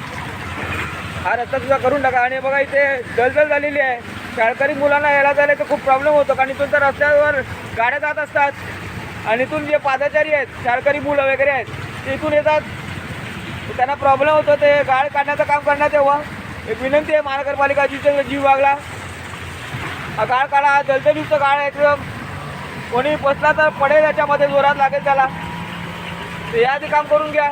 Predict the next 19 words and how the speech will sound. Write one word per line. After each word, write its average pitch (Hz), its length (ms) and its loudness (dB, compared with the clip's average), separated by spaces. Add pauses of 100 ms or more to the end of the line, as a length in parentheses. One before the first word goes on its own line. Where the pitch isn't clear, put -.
(3750)
आणि 220 120 -2
पुढं 262 280 -2
पुन्हा 269 320 2
एकदा 302 320 4 (2000)
महानगरपालिका, 269 560 0
जुचंद्र 262 420 -2
जीव 262 160 -2
विभागचं 262 320 2
खूप 247 140 -6
खूप 269 100 0
आभार. 262 280 2 (960)
म्हणजे 233 200 0
काम 277 220 -2
तुम्ही 294 200 -6
ठेवलेलं 285 360 2
आहे 302 80 -2
ते 302 40 -6
करून 294 280 0
घ्या, 302 200 0